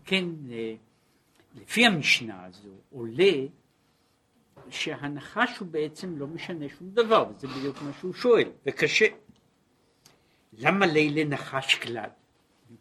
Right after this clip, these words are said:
כן, אם, אם כל העניין הוא בזה שמסתכלים כלפי מעלה, כן, שיסתכלו כלפי מעלה בלי נחש. לשם מה זה הם זקוקים לנחש?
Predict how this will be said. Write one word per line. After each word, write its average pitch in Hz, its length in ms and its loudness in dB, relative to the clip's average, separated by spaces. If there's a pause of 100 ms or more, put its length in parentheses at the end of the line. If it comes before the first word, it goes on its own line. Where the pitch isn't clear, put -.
(100)
כן, 180 220 -2 (680)
אם, 208 240 4 (100)
אם 185 180 -2 (100)
כל 196 220 6
העניין 135 540 4
הוא 120 200 -6
בזה 127 400 6 (720)
שמסתכלים 135 880 2
כלפי 143 400 0
מעלה, 92 480 -6 (720)
כן, 175 160 2
שיסתכלו 208 680 4
כלפי 185 400 2
מעלה 202 340 8
בלי 196 320 2
נחש. - 540 -6 (460)
לשם 180 460 2
מה 208 160 10
זה 190 140 -2
הם 165 160 0
זקוקים 185 520 -8
לנחש? - 760 -2